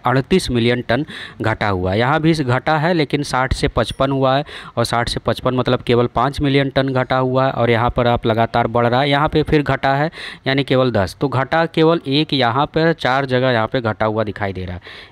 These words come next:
एक यहाँ पर, एक यहाँ पर, एक यहाँ पर और एक यहाँ पर। तो सबसे ज़्यादा घटा कहाँ है? अट्ठानबे से साठ यानी दो हज़ार पन्द्रह सोलह में,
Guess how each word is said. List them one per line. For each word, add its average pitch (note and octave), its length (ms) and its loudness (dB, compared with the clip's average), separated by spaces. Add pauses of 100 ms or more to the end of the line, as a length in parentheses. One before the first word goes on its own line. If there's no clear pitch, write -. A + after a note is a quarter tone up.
एक C3 220 0
यहाँ C#3 300 2
पर, D#3+ 220 0 (120)
एक B2 200 -2
यहाँ B2+ 320 2
पर, D3 220 0
एक C3 180 0
यहाँ A#2+ 280 2
पर C3+ 240 0
और A2+ 140 4
एक B2+ 180 0
यहाँ G2+ 380 0
पर। E3+ 120 0 (440)
तो C3+ 80 2
सबसे D3 320 0
ज़्यादा D3+ 300 0
घटा B2 320 -2
कहाँ C#3+ 340 0
है? F3 120 0 (260)
अट्ठानबे B2+ 500 0
से D3 160 0
साठ B2 440 -2
यानी C#3+ 360 0
दो C#3 320 2
हज़ार C#3 340 2 (140)
पन्द्रह A2+ 380 0
सोलह G2+ 380 -2
में, C3+ 200 0